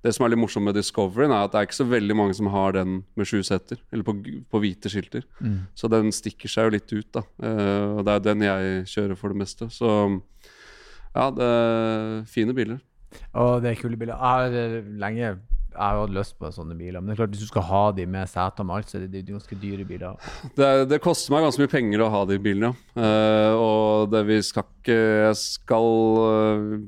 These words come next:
Speaker 1: vi må gjøre et eller annet, for vi kan ikke ha begge de to sammen. Det er både dyrt å, det var dyrt å kjøpe, og dyrt i forsikring, og
Speaker 2: Og
Speaker 1: dyrt.
Speaker 2: en liten elbil.
Speaker 1: Og ja, vi har en liten elbil som kjæresten min bruker til å pendle. Hun bruker den mindre og mindre, men,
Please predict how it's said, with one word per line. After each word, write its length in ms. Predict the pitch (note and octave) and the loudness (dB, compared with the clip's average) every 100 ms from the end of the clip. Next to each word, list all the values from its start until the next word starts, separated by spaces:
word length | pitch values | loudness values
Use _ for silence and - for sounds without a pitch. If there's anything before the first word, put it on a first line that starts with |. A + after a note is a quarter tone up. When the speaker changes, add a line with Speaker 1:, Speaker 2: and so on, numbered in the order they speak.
| - | 0
Speaker 1:
vi 100 | A2+ | 2
må 140 | A#2 | 4
gjøre 160 | A2 G2+ | 2 0
et 80 | F#2+ | -4
eller 140 | A2 | -8
annet, 100 | A2 | -6
for 200 | A2 A2 | -2 -2
vi 120 | G#2+ G#2 | -2 -4
kan 120 | G2 | -4
ikke 140 | - G2+ | -2 -2
ha 60 | |
begge 240 | G#2 F#2+ G2+ | -2 -2 -2
de 100 | F#2+ | -2
to 180 | - G#2+ - _ _ _ - | -4 -10 -12 _ _ _ -10
sammen. 400 | - G#2+ F#2+ G#2 - _ _ - - | -4 -2 -2 -6 -10 _ _ -16 -2
Det 140 | A2+ | 2
er 140 | A2 A2 | 4 4
både 240 | A2 G#2+ | 2 2
dyrt 300 | G#2+ G#2 - A2+ | 2 2 2 2
å, 80 | A2 G#2+ G#2+ G#2+ | 4 4 4 4
det 120 | G#2+ A#2+ | 4 2
var 100 | A#2+ | 2
dyrt 220 | A2 B2+ | 0 -2
å 60 | A#2 | 0
kjøpe, 360 | B2 G#2 - A2+ A2 | 0 -2 -2 -2 -2
og 80 | A#2 | -2
dyrt 220 | A2+ G#2 G#2+ | -2 0 -2
i 20 | |
forsikring, 560 | A#2 G#2+ G2 G#2 G2+ | -4 -4 -4 -2 0
og 460 | G#2 G#2 G2+ G2+ G2+ G#2 | 0 0 0 -2 -4 -2
Speaker 2:
Og 60 | D3+ | 0
Speaker 1:
dyrt. 80 | |
Speaker 2:
en 120 | A#2+ A2 A2 | 0 -4 -10
liten 220 | G2+ G2+ | -10 -10
elbil. 260 | G2 G2 G#2 - _ _ _ | -10 -10 -14 -20 _ _ _
Speaker 1:
Og 200 | - A#2+ | 0 4
ja, 140 | B2 C3 C3 | 4 4 4
vi 80 | |
har 140 | B2+ B2 | 2 2
en 60 | A2+ | 2
liten 160 | G#2+ | 2
elbil 220 | G2+ G#2 | 2 2
som 180 | G2 G#2+ G#2+ G#2 G2+ - _ - - - _ - | 2 2 2 2 -2 -10 _ -20 -20 -20 _ -4
kjæresten 240 | A2 G2 | 0 2
min 140 | G#2 G#2 | 2 2
bruker 160 | F#2+ A2 | 2 0
til 60 | |
å 20 | |
pendle. 380 | G#2 G2 F#2+ G2 G2 G2 G#2 | 0 0 0 0 0 -2 -4
Hun 140 | G#2+ - | -6 -4
bruker 260 | A2+ A2 A2+ | -2 0 2
den 60 | |
mindre 220 | A2 G#2 A2 | 2 2 2
og 60 | |
mindre, 200 | G2+ G#2 | 0 -2
men, 220 | A2+ A2 | -4 -6